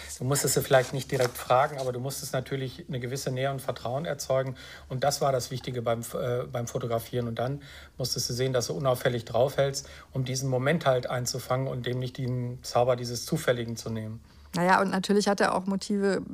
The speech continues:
Speaker 2: ganz dezidiert, wenn er aus achtundzwanzigtausend
Speaker 1: Mhm.
Speaker 2: Fotos
Speaker 1: Ja.
Speaker 2: auswählt. Und am Anfang fängt es mit einer Flagge an, die zwischen zwei Fenstern
Speaker 1: Ja,
Speaker 2: aufgespannt
Speaker 1: ikonisch.
Speaker 2: ist.
Speaker 1: Mhm.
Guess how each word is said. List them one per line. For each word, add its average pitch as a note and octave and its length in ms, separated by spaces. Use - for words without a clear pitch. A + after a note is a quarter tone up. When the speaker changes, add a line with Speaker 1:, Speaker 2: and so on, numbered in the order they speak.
Speaker 2:
ganz F#3 220
dezidiert, G3 480
wenn F#3 100
er E3+ 80
aus F#3 140
achtundzwanzigtausend F#3 1040
Speaker 1:
Mhm. B2 160
Speaker 2:
Fotos A3 300
Speaker 1:
Ja. - 80
Speaker 2:
auswählt. F3 500
Und F#3+ 200
am F#3 120
Anfang G3+ 440
fängt A3+ 260
es A3+ 100
mit G#3+ 140
einer F#3+ 240
Flagge G#3+ 420
an, G3+ 240
die G3 140
zwischen A3 380
zwei F#3 200
Fenstern G3+ 520
Speaker 1:
Ja, - 60
Speaker 2:
aufgespannt F#3+ 680
Speaker 1:
ikonisch. A3+ 220
Speaker 2:
ist. - 160
Speaker 1:
Mhm. A#2+ 140